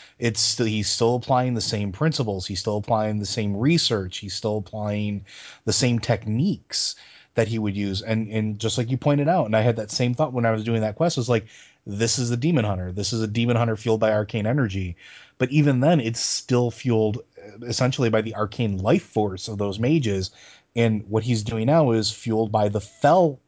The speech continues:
energy life force of demon. And it's such an interesting thing because it's like he's taking this, this horrendously blunt object and he's turning a hammer into a scalpel. And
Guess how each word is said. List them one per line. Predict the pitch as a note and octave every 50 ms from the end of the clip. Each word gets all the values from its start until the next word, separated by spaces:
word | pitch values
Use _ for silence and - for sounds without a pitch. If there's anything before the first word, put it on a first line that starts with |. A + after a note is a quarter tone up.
| _ -
energy | G#2+ G#2 G#2 G#2 G2 G2 G2+ G2+
life | G2 G2+ G2+ G2+ F#2+ F#2+
force | - - A2 G2 F#2+ F#2+ - _
of | - G2 F#2 F#2 -
demon. | A2 A2+ C#3+ D3+ - - - - - - - - _ -
And | B2 B2 B2
it's | A#2+ -
such | - - C#3+ C3+ -
an | C#3+ B2
interesting | C3+ C3+ - D3 A#2+ - A#2 A2+
thing | D3 E3 D3
because | A#2 G#2+ A#2 G#2+
it's | A2+ G#2+ - B2
like | A#2 G#2+ G#2 G#2 _ _ _ _ _ _
he's | - - C#3+ C3+ - -
taking | - - D#3 E3 D#3+ - D#3 C3 A#2+ A2+
this, | G#2+ G#2 G2 - - - _ -
this | A2 G#2+ G#2 G2+ - - - - -
horrendously | - - C#3 B2+ A2+ A2+ A#2 B2 C#3 D3+ - - D3+ C3 A2+ G2+ F#2
blunt | G2 G#2 G2 G2 A2 A#2 A#2 A#2 G2+ - - _ _ _ _ _ _ -
object | G#2+ G#2+ A#2+ A#2+ A#2 - A2+ G#2 G2 F#2 - _ _ -
and | - A2+ G#2+
he's | A2 G#2 G#2+ -
turning | - - - - C3+ C3 C3+ B2+ B2 A#2
a | G#2 G2+ F#2
hammer | - B2+ A#2 A#2 A#2 G#2 G2 G2
into | F#2+ F#2+ F#2
a | F#2
scalpel. | - - - - - G#2 - - F2+ - D#2+ - - _ _ _ _ -
And | A#2 A2 G#2+ G#2 G2+ F#2+